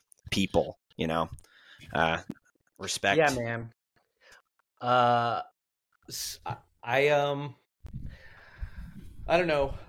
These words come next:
Speaker 2: Uh, I definitely wanna travel more and do some shows in, uh, abroad.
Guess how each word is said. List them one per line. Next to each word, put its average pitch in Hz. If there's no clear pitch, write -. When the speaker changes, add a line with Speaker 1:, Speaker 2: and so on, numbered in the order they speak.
Speaker 2:
Uh, 131
I 139
definitely 160
wanna 151
travel 135
more 127
and 120
do 127
some 127
shows 120
in, 117
uh, 107
abroad. 117